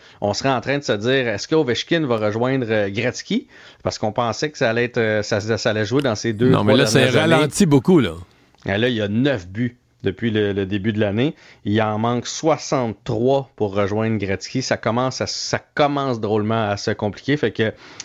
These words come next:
Speaker 1: en tout cas, re-, reste à voir comment
Speaker 2: Moi,
Speaker 1: il
Speaker 2: je suis
Speaker 1: va
Speaker 2: bien
Speaker 1: gérer
Speaker 2: content,
Speaker 1: ça
Speaker 2: là.
Speaker 1: ce
Speaker 2: Comme
Speaker 1: soir.
Speaker 2: légende du hockey, je trouve que Gretzky est un gars bien plus sympathique qu'Ovechkin, là.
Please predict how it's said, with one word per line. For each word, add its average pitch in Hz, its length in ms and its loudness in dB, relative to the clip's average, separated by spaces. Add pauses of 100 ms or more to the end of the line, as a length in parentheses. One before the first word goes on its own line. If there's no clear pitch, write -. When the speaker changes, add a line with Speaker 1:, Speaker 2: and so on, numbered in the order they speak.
Speaker 1:
en - 80 -4
tout - 140 -4
cas, - 180 -10
re-, 87 340 -2
reste 90 180 -6
à 87 60 -2
voir 98 200 -4
comment - 140 2
Speaker 2:
Moi, 156 80 6
Speaker 1:
il 127 40 2
Speaker 2:
je 110 60 0
suis 107 40 0
Speaker 1:
va 98 80 2
Speaker 2:
bien 123 120 -2
Speaker 1:
gérer 113 200 2
Speaker 2:
content, 135 120 2
Speaker 1:
ça 123 60 0
Speaker 2:
là. 101 120 0
Speaker 1:
ce 98 40 0
Speaker 2:
Comme 117 160 4
Speaker 1:
soir. 123 80 6
Speaker 2:
légende 135 360 4
du 123 100 2
hockey, 123 360 2
je - 40 -2
trouve 113 160 0
que - 80 2
Gretzky 107 420 2
est 113 100 2
un 107 100 2
gars 113 140 2
bien 117 160 4
plus - 120 -6
sympathique 110 540 0
qu'Ovechkin, 101 500 0
là. 87 160 -12